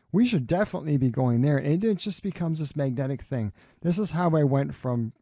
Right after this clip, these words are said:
fifty, sixty new patients a month to a hundred seventy-five, pushing two hundred some months,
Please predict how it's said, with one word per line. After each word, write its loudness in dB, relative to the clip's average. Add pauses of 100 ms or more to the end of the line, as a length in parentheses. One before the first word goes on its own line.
fifty, -2
sixty -4
new 2
patients -4
a -2
month -2
to -2
a -6
hundred 0
seventy-five, -2 (800)
pushing 2
two 0
hundred 0
some -4
months, -6